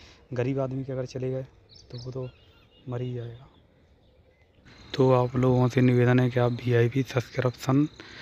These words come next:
बिल्कुल नहीं लें। होप आपको मेरी वीडियो पसंद आई होगी, और मेरी वीडियो पसंद आई है तो मेरे लाइक, शेयर और सब्सक्राइब ज़रूर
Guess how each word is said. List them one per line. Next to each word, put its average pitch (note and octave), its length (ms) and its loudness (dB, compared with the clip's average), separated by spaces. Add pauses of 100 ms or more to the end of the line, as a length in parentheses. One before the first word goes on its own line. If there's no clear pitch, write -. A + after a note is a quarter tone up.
(260)
बिल्कुल A#2+ 360 4
नहीं A#2+ 320 4
लें। A2+ 260 -2 (1500)
होप B2+ 340 2
आपको B2+ 400 0
मेरी B2+ 220 2
वीडियो B2+ 460 2 (580)
पसंद B2 320 2
आई A#2+ 200 4
होगी, A#2 200 -2
और A#2 180 0
मेरी A#2+ 240 2
वीडियो B2 260 2
पसंद A#2 360 0
आई A#2+ 220 0
है B2 120 -4 (560)
तो A#2+ 60 -2
मेरे B2 560 4
लाइक, B2 380 4 (360)
शेयर B2 240 0
और B2 100 0
सब्सक्राइब B2 560 0
ज़रूर A#2+ 300 -4